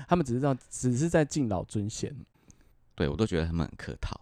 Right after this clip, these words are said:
Speaker 2: 是客套的。
Speaker 1: 对，他们其实是客套这样。啊，没办法，谁叫你在我们家前面？
Speaker 2: 你们家前面本来就是一个，本来就是一个酒托的，
Speaker 1: 就是 open space。
Speaker 2: 对，它就是一个 party 的地方。
Speaker 1: <laughs> 没有，
Speaker 2: 哎，不止我们约，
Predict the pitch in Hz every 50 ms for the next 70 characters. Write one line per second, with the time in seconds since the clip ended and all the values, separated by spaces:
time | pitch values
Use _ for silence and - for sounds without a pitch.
0 | - - - - - - - - 76 58 - - - - - - 95 131 117 110
1 | 101 120 151 151 139 120 - 117 110 110 117 139 - - - 123 98 90 - 113
2 | 98 - - - 101 87 - 151 127 - - - _ - - _ _ - - 196
3 | 190 156 147 196 180 160 - 139 120 113 123 127 147 165 151 123 110 143 139 113
4 | 98 98 110 110 113 - - 95 92 92 92 85 - - - - - 120 147 165
5 | 233 240 226 - 196 208 214 - - 92 90 101 110 131 139 135 143 143 117 120
6 | 120 - - 110 120 127 165 170 165 175 151 147 - - 85 - 156 - 98 123
7 | 156 156 - - 160 139 147 - - - - 123 113 101 104 135 160 - 160 151
8 | 143 143 123 117 - - 113 101 104 - 107 107 - 82 226 185 92 76 - 78
9 | 67 69 78 76 73 - - - - - _ _ _ _ _ - - 277 269 -
10 | 190 185 - - 220 185 170 170 165 147 - 135 113 113 110 131 156 165 165